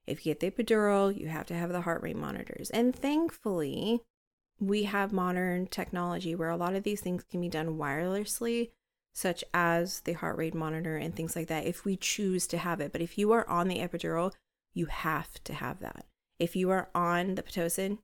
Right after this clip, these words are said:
you have to have the I V. And this is often due to time being the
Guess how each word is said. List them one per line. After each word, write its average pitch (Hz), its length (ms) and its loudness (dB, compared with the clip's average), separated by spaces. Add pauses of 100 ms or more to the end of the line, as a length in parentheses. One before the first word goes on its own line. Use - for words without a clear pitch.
you 190 100 -6
have 165 440 -2
to 170 100 -6
have 165 280 -4
the 170 160 -4
I 170 140 -2
V. 208 300 0
And 190 160 0
this 202 140 0
is 208 140 0 (100)
often 233 460 4
due 196 240 0
to 208 180 -6
time 214 800 -2 (440)
being 208 560 4
the 214 180 0